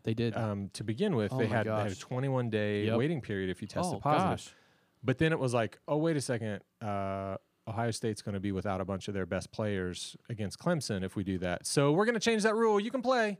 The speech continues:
Speaker 2: You can
Speaker 1: Well,
Speaker 2: play."
Speaker 1: s-, s-, but I don't know how that works either because you go, Alabama didn't have a single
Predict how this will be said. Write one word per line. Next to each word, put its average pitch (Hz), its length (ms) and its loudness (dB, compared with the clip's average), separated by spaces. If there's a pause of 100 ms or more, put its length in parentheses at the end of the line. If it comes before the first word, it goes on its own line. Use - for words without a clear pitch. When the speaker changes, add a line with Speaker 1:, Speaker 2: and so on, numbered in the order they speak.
(120)
Speaker 2:
You 151 80 -8
can - 0 -
Speaker 1:
Well, 170 260 6
Speaker 2:
play." 214 260 2 (160)
Speaker 1:
s-, 143 180 -10 (100)
s-, - 200 -2
but 156 240 0
I - 100 -4
don't 196 120 2
know 180 100 4
how 156 120 0
that 151 160 -2
works 143 260 2
either 226 180 -2
because 139 280 2
you 143 80 4
go, 139 200 6
Alabama 151 480 4
didn't 120 200 0
have 117 120 0
a 107 60 -2
single - 500 -6